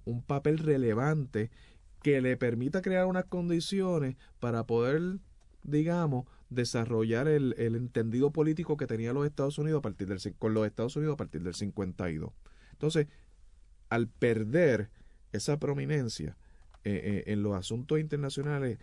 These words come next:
y de seguridad de los Estados Unidos, yo creo que, que, que, que eso afectó las posibilidades de ampliar las posibilidades de ese, eh, perdón, de ampliar la, la, el alcance de ese proyecto.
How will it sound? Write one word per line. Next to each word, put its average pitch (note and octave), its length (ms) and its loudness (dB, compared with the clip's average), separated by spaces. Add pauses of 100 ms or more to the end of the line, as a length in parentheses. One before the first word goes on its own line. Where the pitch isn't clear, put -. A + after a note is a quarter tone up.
(120)
y A2+ 120 -2
de G#2 100 0
seguridad F2+ 500 -4
de F#2+ 60 -2
los B2 120 -2
Estados C#3+ 320 -6
Unidos, F3+ 300 -4
yo F2 120 -6
creo G2 160 -4
que, D3 220 -2 (580)
que, F2+ 220 -2
que, E2+ 460 -2
que D#2+ 400 -4 (180)
eso - 200 -6
afectó C#3 600 0 (160)
las A2 140 0
posibilidades A2 960 0 (220)
de A2+ 180 0
ampliar G2 320 -2
las A#2 120 -2
posibilidades D#3 680 0
de D#3 80 0
ese, D3+ 300 -2
eh, G#2+ 260 0
perdón, B2 320 -2 (100)
de F#2+ 140 -4
ampliar F#2+ 380 -2
la, C#3+ 340 0 (280)
la, F#2 600 -2 (320)
el B2+ 140 0
alcance C#3+ 640 0
de G2+ 80 2
ese F#2 160 -2
proyecto. E2+ 640 -4